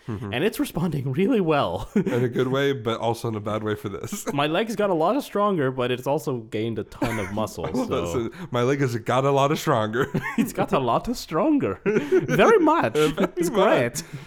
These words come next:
Speaker 1: Oh, I told you this, and I, I stand by this genuinely. Like, good news, I didn't gain weight. I can tell you that
Speaker 2: I'm
Speaker 1: much.
Speaker 2: proud of you for that.
Speaker 1: I didn't stay at the same weight either. However, I'm still nervous,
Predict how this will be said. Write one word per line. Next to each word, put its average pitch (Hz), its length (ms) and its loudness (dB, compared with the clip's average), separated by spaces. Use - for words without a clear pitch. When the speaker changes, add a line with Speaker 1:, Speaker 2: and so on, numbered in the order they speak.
Speaker 1:
Oh, 123 360 2
I 143 120 4
told 175 280 0
you 151 60 0
this, 123 260 0
and 117 80 -2
I, 110 240 0
I 107 100 -2
stand 110 360 -4
by 101 100 0
this 95 200 -4
genuinely. 107 680 -4
Like, 104 280 -6
good 185 200 4
news, 117 340 0
I 123 40 0
didn't 127 260 -4
gain 104 280 -4
weight. 64 220 -12
I 110 40 -8
can 104 140 -10
tell 117 120 -4
you 110 80 -2
that 98 160 -4
Speaker 2:
I'm 120 120 -8
Speaker 1:
much. 117 60 -8
Speaker 2:
proud 107 260 -2
of 90 60 -8
you 87 80 -8
for - 160 -12
that. 82 180 -6
Speaker 1:
I 135 60 2
didn't 139 220 0
stay 127 280 -6
at 120 80 -6
the 113 80 -12
same 110 220 -6
weight 110 180 -4
either. 95 360 -8
However, 127 400 -2
I'm 113 180 -6
still 123 320 -6
nervous, 104 720 -8